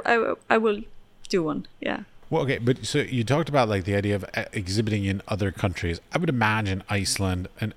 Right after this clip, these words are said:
Speaker 2: and keep in mind, I'm so <laughs> sorry if I'm offending Iceland while I say this kind of stuff, but, like, there are probably limited op-, opportunities here.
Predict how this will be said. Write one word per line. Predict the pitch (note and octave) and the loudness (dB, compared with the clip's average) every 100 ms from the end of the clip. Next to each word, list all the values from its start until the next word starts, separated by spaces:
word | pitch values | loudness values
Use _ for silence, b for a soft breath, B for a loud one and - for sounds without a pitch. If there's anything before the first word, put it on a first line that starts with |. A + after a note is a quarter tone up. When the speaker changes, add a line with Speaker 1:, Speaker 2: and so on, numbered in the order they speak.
| - | -10
Speaker 2:
and | G#2+ | -8
keep | - F#2 | -6 -2
in | F#2 | 0
mind, | F#2 | 0
I'm | - G2+ | 0 2
so | - - F#3 | 2 6 6
<laughs> | D3+ - | 6 4
sorry | G3 D3 F#2+ | 4 6 6
if | C#3 - | 6 4
I'm | D#3+ | 2
offending | - - A2+ A#2+ A2 | 2 0 0 2 2
Iceland | A2 G2+ - G2+ G2+ | 2 0 0 0 0
while | G2+ | 0
I | G2+ | -2
say | G2+ A#2+ | -4 -6
this | A2+ | -6
kind | - | -4
of | G2+ | -4
stuff, | - | -6
but, | A#2+ | -6
like, | G#2+ B B B B | -8 B B B B
there | F#3 | 0
are | D#3+ | 0
probably | D#3 D3+ | 2 2
limited | C3+ A#2+ A#2+ A2 G2 | 4 4 4 4 4
op-, | F#2+ - - | 2 -2 -4
opportunities | G2 - G2 C#3 B2 D#2 - | -4 -4 0 2 4 2 -4
here. | - E2 - | -8 -8 -12